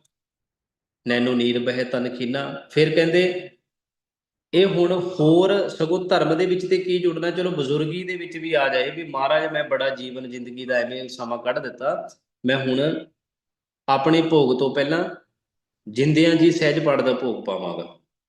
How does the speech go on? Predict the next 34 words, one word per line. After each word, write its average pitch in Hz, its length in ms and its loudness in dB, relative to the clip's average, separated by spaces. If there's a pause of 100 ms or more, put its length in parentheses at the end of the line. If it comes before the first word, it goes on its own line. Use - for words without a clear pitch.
(960)
ਮੈਂ 135 180 2
ਅੱਜ 151 180 2
ਤੱਕ 170 220 2
ਮੁੱਖ 147 240 0
ਵਾਕ 156 340 2
ਨਹੀਂ 156 320 2
ਲਿਆ, 170 420 0 (560)
ਮੈਂ 131 140 -2
ਅੱਜ 131 120 -4
ਮੁੱਖ 127 240 -6
ਵਾਕ 117 260 -2
ਲਵਾਂਗਾ। 104 580 -8 (640)
ਮੈਂ 147 200 2
ਅੱਜ 156 120 2
ਤੱਕ 160 200 0
ਬਾਣੀ 139 320 0
ਦਾ 143 100 2
ਪ੍ਰਕਾਸ਼", 127 500 -2 (120)
ਬੰਦਾ 151 680 -2
ਅਖੀਰ 156 320 -4
ਉਮਰ 147 220 0
ਵੀ 165 220 2
ਆ 147 140 4
ਜਾਏ 160 200 -2
ਤਾਂ 160 240 -4
ਵੀ 220 100 -2
ਚੰਗੀ 170 360 0
ਗੱਲ 120 200 -2
ਹੈ। - 220 -12 (340)
ਗੁਰੂ 139 200 -2
ਜੀ 180 100 6
ਕਹਿੰਦੇ, 190 280 6
"ਬਿਰਧ 180 480 2
ਪਿਓ 196 320 4